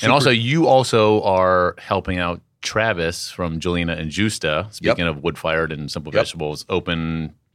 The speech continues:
Speaker 1: here in
Speaker 2: Uh,
Speaker 1: New
Speaker 2: fo-,
Speaker 1: York.
Speaker 2: forty-five Bond Street, yeah, yeah.
Speaker 1: Does that have a name?
Speaker 2: Uh,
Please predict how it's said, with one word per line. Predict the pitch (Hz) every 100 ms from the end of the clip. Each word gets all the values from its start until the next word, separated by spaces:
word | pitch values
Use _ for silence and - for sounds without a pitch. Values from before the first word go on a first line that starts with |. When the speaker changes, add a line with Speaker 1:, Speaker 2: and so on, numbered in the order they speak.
| _ - - -
Speaker 1:
here | 92 87 87
in |
Speaker 2:
Uh, | 85
Speaker 1:
New | 82
Speaker 2:
fo-, |
Speaker 1:
York. | 95 143 135
Speaker 2:
forty-five | - 113 113 110 107
Bond | 107 143
Street, | - 87 -
yeah, | 101 117 87 -
yeah. | 101
Speaker 1:
Does | 101
that | 117
have | 110
a |
name? | 98 101 131 135 - - - _ - _ _ _ _ _ _ _ _ _ _ _ _ _ _
Speaker 2:
Uh, | -